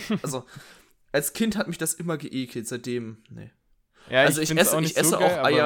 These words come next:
Speaker 1: aber
Speaker 2: ich esse auch Eier normal. <laughs> Manchmal. Und mach mir die auch manchmal selber, aber eigentlich ist es für mich nicht worth.
Speaker 1: Ja.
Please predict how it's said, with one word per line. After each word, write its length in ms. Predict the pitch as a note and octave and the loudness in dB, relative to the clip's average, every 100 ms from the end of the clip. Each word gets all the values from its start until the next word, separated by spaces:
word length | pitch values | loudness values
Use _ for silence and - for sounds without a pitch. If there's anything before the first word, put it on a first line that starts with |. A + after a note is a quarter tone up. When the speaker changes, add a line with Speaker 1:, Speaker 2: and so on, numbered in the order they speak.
| C#3+ | 2
Speaker 1:
aber 100 | - | 0
Speaker 2:
ich 140 | - | -6
esse 160 | C#3+ D3+ | -6 -6
auch 140 | A#2 | -2
Eier 200 | B2+ C3 | 0 0
normal. 500 | B2+ A2+ A#2+ D3 F#3 _ _ _ _ - | -2 -6 -4 -4 -6 _ _ _ _ -16
<laughs> 340 | D#3 - _ B2+ | -16 -16 _ -4
Manchmal. 480 | C3+ D#3 E3+ E3 - _ _ _ _ _ _ _ _ | -2 -2 -6 -10 -10 _ _ _ _ _ _ _ _
Und 200 | B2+ C3+ | -4 -2
mach 160 | C3 E3 | -2 -2
mir 100 | D#3 | -2
die 80 | D3+ | -2
auch 120 | D3 | -2
manchmal 280 | C#3+ D3+ C3 | -6 -6 -6
selber, 340 | B2+ D3 - | -2 -2 0
aber 220 | C3 C3+ | 0 0
eigentlich 560 | - D3+ E3+ D#3 - - | 0 -2 -2 -8 -8 -12
ist 120 | C#3+ | -10
es 140 | C#3 - | -8 -6
für 120 | C3 | -6
mich 260 | C3+ - | -6 -8
nicht 680 | A2+ A#2 B2+ B2+ B2+ - A#2 | -12 -10 -10 -8 -8 -10 -10
worth. 300 | A#2 A#2+ A2+ _ - - _ _ _ | -4 -4 -6 _ -20 -20 _ _ _
Speaker 1:
Ja. 260 | A#2+ A2+ | -10 -8